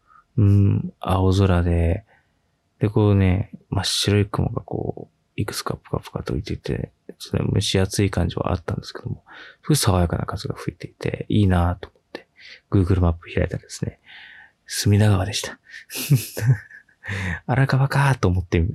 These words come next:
五分ぐらい見ちゃったんですけどね、えー、実は隅田川だったんですね。あの、荒川はもう一本向こう側だったということでね。ただ、あの、もう一本向こう側に渡るような体力はなかったんで、まあ、一回これでっていうね。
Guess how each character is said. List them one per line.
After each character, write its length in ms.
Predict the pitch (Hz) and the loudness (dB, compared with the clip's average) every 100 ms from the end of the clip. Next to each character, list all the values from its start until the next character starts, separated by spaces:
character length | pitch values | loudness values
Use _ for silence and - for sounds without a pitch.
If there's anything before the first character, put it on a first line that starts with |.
| - - - - | -8 -16 -14 -2
五 120 | 92 | 2
分 180 | 113 117 | 4 4
ぐ 80 | |
ら 80 | 104 | 4
い 100 | 85 85 | 2 2
見 80 | |
ち 80 | 82 | 0
ゃ 20 | |
っ 40 | 82 | 0
た 100 | 85 | -2
ん 40 | |
で 40 | - | -4
す 80 | |
け 100 | - | -4
ど 60 | - | -2
ね、 180 | 95 - | -2 -4
え 300 | - 87 - | -4 -4 -6
ー、 20 | - | -12
実 220 | - 90 | -4 -4
は 80 | 90 | -4
隅 280 | - 95 | -2 0
田 120 | 92 92 | 2 0
川 260 | 85 - | -2 -8
だ 100 | - | -14
っ 40 | - | -18
た 100 | - | -20
ん 40 | |
で 80 | - | -20
す 120 | - | -4
ね。 160 | 101 - - - - - - | -2 -2 -8 -18 -16 -16 -2
あ 100 | 117 | 2
の、 180 | 104 110 | 2 4
荒 180 | 117 147 | 2 2
川 200 | 156 147 | 4 4
は 80 | 107 | 6
も 240 | 104 135 | 6 6
う 40 | |
一 60 | 147 | 4
本 280 | - 113 87 | 2 2 4
向 100 | 87 | 4
こ 180 | 101 127 | 2 2
う 20 | |
側 180 | 131 127 | 4 2
だ 60 | |
っ 40 | 120 | 0
た 140 | - | -4
と 100 | - | -6
い 40 | |
う 40 | - | -10
こ 100 | - | -8
と 100 | - | -6
で 80 | - | -4
ね。 180 | 104 _ - - - - - - - | -4 _ -16 -12 -10 -12 -14 -10 -2
た 100 | 147 | 2
だ、 40 | |
あ 20 | |
の、 80 | 117 | 4
も 180 | 98 156 | 6 4
う 60 | |
一 60 | 202 | 2
本 220 | - 175 | 2 2
向 80 | 147 | 4
こ 140 | 151 | 4
う 40 | 170 | 4
側 140 | 175 | 4
に 80 | 170 | 4
渡 260 | 147 147 170 | 4 2 2
る 140 | 175 | 2
よ 160 | 180 180 | 4 4
う 40 | |
な 100 | 151 | 2
体 180 | - 139 | 2 2
力 200 | 143 139 | 2 2
は 60 | |
な 140 | 92 95 | 2 2
か 100 | - | 0
っ 60 | |
た 120 | - 82 | -2 0
ん 60 | |
で、 120 | 87 | 2
ま 180 | 98 92 | 2 2
あ、 60 | 92 | 0
一 100 | 95 | -2
回 100 | - | -4
こ 180 | - 98 | 0 2
れ 80 | 92 | 4
で 100 | 92 | 2
っ 40 | 87 | 0
て 180 | - | 0
い 80 | 120 | 0
う 40 | 110 | 0
ね。 160 | 123 | -2